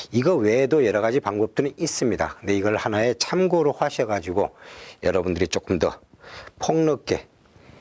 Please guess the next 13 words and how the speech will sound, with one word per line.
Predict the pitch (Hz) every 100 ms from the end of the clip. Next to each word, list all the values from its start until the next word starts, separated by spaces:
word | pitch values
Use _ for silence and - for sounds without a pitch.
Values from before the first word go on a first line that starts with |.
| - - - -
노력을 | 90 98 98 92
하시면 | 80 104 117 165 170 - - _ - - - -
좋은 | - 95 98 85
결과가 | 92 90 95 143 -
얻어지지 | 104 101 90 92
않을까. | 82 82 - - - - - - - - - - - - - - - - - - - - - - - - - - - - -
저 | 120
같은 | 180 196 - 156
경우에는 | 131 120 123 131
염색을 | 104 101 123
할 | 127 -
때에 | 151 - 90 92 80 - - - -
항상 | - 123 120 147